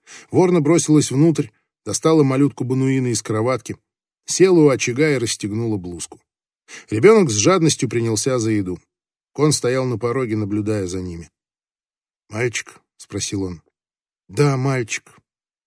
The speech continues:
Мальчик Бануина». Кон пытался что-то сказать, но не смог. И Ворна рассмеялась. Такого веселья он от нее еще не слышал, и поэтому улыбнулся. «Что,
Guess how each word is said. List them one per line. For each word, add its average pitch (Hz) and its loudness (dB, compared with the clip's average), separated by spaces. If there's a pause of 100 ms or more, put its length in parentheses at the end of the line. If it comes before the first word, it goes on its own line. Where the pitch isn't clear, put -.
(220)
Мальчик 143 0
Бануина». 110 -4 (960)
Кон 185 0
пытался 170 2
что-то 151 0
сказать, 147 2
но 117 -6 (640)
не 104 -4
смог. 120 -4 (680)
И 101 -2
Ворна 113 0
рассмеялась. 92 -8 (760)
Такого 190 8
веселья 170 6
он 151 2
от 147 -2
нее 147 6
еще 139 0
не 139 2
слышал, 135 2 (240)
и - -6
поэтому 131 -2
улыбнулся. 127 -2 (760)
«Что, 95 -12